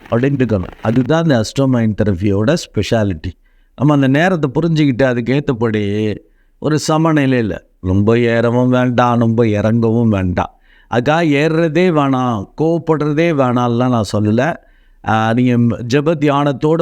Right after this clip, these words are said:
பண்றப்ப ஒரு நிதானத்திலேயே கோவப்படுவீங்க, நிதானத்திலேயே சண்டை போடுவீங்க. என்ன பேசுறோம்,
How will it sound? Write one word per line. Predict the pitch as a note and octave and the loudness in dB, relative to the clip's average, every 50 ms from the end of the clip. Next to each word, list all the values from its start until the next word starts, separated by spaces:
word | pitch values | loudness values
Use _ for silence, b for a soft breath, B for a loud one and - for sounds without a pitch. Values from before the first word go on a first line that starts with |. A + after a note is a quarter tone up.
| D3+ | -2
பண்றப்ப | A#2+ C3 B2 B2 C3+ C3 B2 A#2 D3 E3+ | -2 -2 -4 -2 -4 -4 -2 -2 0 0
ஒரு | D#3 C3+ B2 B2 | 0 0 0 0
நிதானத்திலேயே | A#2 B2 C#3+ D#3+ D#3 F3 F#3 F#3+ G3 G3 F#3 D#3 E3 F3 F3 F#3 F3+ F3+ | 0 0 0 0 0 0 0 0 0 -2 -2 0 0 0 0 0 0 -2
கோவப்படுவீங்க, | - C#3+ C3+ C3 A2 F#2 G2+ F#2 F2+ E2+ E2+ E2 E2 D#2 - - | -2 0 0 0 0 0 0 0 0 0 -2 -2 -4 -6 -8 -6
நிதானத்திலேயே | - F#2 A2 B2 B2 D3 D#3 D#3+ E3+ F3 E3+ D3 B2+ D#3 D#3 D#3+ E3 | -2 0 0 2 2 0 0 0 0 0 0 0 0 0 0 0 0
சண்டை | D3 C#3+ C3 B2 A#2+ A#2+ G#2 | 2 2 2 2 2 0 0
போடுவீங்க. | A2 G#2 F#2+ F#2 F#2 F2+ F2 F2+ F2+ F2+ | 0 0 0 0 0 0 0 0 0 0
என்ன | G2 A2 A#2 B2+ C3+ C3 G#2+ | 2 2 2 2 0 0 -2
பேசுறோம், | C3+ C3+ C3+ C3 - C#3+ B2+ C3+ C3+ D3+ D3+ | -2 -2 -2 -2 -4 -4 -4 -4 -4 -4 -6